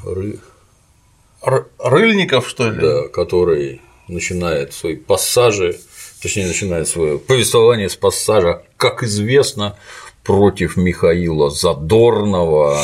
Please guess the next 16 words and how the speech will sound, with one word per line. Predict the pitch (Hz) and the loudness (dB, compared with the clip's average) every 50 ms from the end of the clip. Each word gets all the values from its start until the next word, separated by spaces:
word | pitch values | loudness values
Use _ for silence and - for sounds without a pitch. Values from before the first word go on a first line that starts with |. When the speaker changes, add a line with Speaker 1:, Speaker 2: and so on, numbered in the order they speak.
| 71 71 76 | -4 -6 -6
Speaker 1:
ведёт | 76 80 82 76 139 143 156 170 | -6 -6 -6 -6 -8 -4 -2 0
Speaker 2:
Травля! | 165 175 185 - - - 175 170 165 160 160 156 - - - - - | 0 2 2 2 2 0 0 0 2 2 2 2 0 -2 -4 -6 -4
Speaker 1:
организованная | 87 87 87 82 87 87 85 82 80 85 92 98 95 92 85 82 82 80 78 78 | -4 -4 -2 -4 -4 -4 -4 -6 -4 -2 -2 0 0 0 0 0 0 -2 -2 -2
травля. | - - 82 80 76 69 67 67 67 65 67 65 69 76 | 0 2 2 2 2 0 -2 -4 -6 -6 -6 -6 -6 -6
Решите | 85 - 143 123 107 | -4 -4 -4 -4 -4
поинтересоваться, | - - 85 76 80 80 82 104 92 76 73 - | -4 -4 -4 -4 -4 -2 2 2 2 2 0 -2
кто | - - 95 | -2 0 2
её | 90 82 76 71 | 2 4 2 2
организовал | 71 71 76 73 76 76 80 85 87 98 120 113 87 - - - - - - - - - _ _ | 2 0 -2 -4 -2 0 2 2 4 4 4 2 0 -2 -8 -16 -20 -20 -20 -20 -20 -20 _ _
и | - 80 78 76 73 71 67 65 67 67 - 50 - 90 92 - _ | -2 -2 0 0 0 0 -2 -2 -4 -6 -8 -10 -10 -12 -16 -14 _
почему | - 92 - 95 92 98 101 92 85 71 71 85 85 | -8 -6 -4 -2 0 0 0 0 -2 -2 -4 -4 -2
разговоры | 85 90 90 90 95 95 95 92 87 80 76 76 | -2 0 2 2 2 4 4 4 2 2 2 0
о | |
какой-то | 73 82 78 78 82 69 - 73 | -2 -4 -6 -6 -6 -6 -6 -6
вопиющей | 73 80 95 87 - 104 101 92 80 - - - 78 | -4 -4 -4 -2 -2 -2 -2 -2 -4 -4 -4 -4 -4
дурости | 76 78 85 98 117 139 139 127 107 92 85 - - - 76 69 67 | -4 -4 -2 0 0 2 2 2 2 2 0 -2 -8 -8 -8 -8 -8